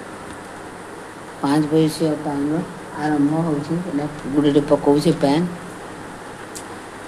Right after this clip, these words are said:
ଦେଖୁନ୍, ବହୁତଟେ ଗରମ ବି ଲାଗୁଥିଲା। ଆଉ ଖରା ମାସେ ବି ଯେନ୍ତା ଆମେ ଗାଧେଇକିରି ସନ୍ଧ୍ୟାବେଳେ, ଏ, ଗାଧସୁଁ କି ନି, ହେନ୍ତା ନାଇଁ ଗାଧଲେ ରହି ନା ହତେ। ମୁଇଁ ଏଇଟା ଗାଧେଇ ଗୁଧାକେ ନାଇଟିଟେ ପାଲଟି ଦେଇଛେ।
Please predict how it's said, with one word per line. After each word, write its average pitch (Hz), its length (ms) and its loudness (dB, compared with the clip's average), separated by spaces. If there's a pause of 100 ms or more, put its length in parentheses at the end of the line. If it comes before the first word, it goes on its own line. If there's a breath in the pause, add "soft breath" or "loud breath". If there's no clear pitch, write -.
(460)
ଦେଖୁନ୍, 147 340 0
ବହୁତଟେ 151 360 2
ଗରମ 139 280 6
ବି 151 100 2
ଲାଗୁଥିଲା। 135 420 0 (200)
ଆଉ 131 260 4 (140)
ଖରା 165 280 6
ମାସେ 190 300 6
ବି 185 140 6
ଯେନ୍ତା 165 320 8
ଆମେ 147 240 6
ଗାଧେଇକିରି 151 520 6 (420 loud breath)
ସନ୍ଧ୍ୟାବେଳେ, 147 560 8 (260)
ଏ, 143 160 6
ଗାଧସୁଁ 135 360 8
କି 165 80 8
ନି, 170 100 10
ହେନ୍ତା 147 280 8 (220)
ନାଇଁ 143 220 10
ଗାଧଲେ 151 280 8
ରହି 135 280 2
ନା 165 100 6
ହତେ। 156 280 0
ମୁଇଁ 160 160 6
ଏଇଟା 170 120 6
ଗାଧେଇ 143 280 6
ଗୁଧାକେ 151 300 4
ନାଇଟିଟେ 139 520 8
ପାଲଟି 139 300 2
ଦେଇଛେ। 147 260 2